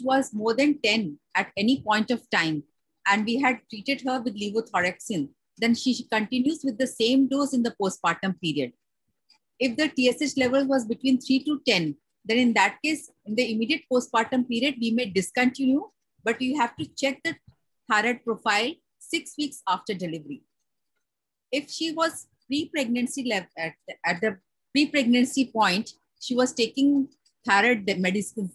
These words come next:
medicines, levothyroxine, then she has to go back to the pre-pregnancy dose of the thyroxine level, which was she was taking. So these are the three situations that we have to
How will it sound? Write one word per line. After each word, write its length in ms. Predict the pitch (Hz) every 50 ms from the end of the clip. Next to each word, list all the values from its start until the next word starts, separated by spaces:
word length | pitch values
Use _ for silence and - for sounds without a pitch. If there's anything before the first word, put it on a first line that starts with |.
| _ -
medicines, 540 | 185 190 196 226 208 - 254 202 190 - -
levothyroxine, 880 | - 208 196 202 220 220 - 208 180 180 190 196 - - 233 185 151 135 _ _ _ _ _ _ _
then 160 | 190 240 247
she 160 | 240 - 269
has 200 | 269 311 262 254 -
to 100 | - 277
go 180 | 214 202 220
back 300 | 208 214 220 233 247 -
to 100 | - 240
the 180 | 214 208 262 294 - -
pre-pregnancy 720 | - 240 240 - - 220 202 196 214 208 208 - - 254
dose 460 | 196 170 185 185 202 220 262 269 - - -
of 220 | - 190 202 185 180
the 140 | 214 220 214 - 180
thyroxine 460 | 165 160 165 170 - - - 214 196
level, 300 | 185 170 170 196 247 269 226
which 180 | 196 175 - -
was 100 | 196 180
she 120 | - - 180
was 160 | 170 170 - -
taking. 360 | 160 139 - - 123 - - _ _ _ _ _ _ _ _ _ _ -
So 160 | - 285 277
these 200 | 226 233 254 277
are 120 | 330 330 330
the 80 | 339
three 220 | - - - 285 277
situations 680 | 277 269 214 - - 208 202 202 - - 254 285 294 -
that 180 | 220 202 196 -
we 140 | 220 226 240
have 180 | 220 196 - - 269
to 80 | 254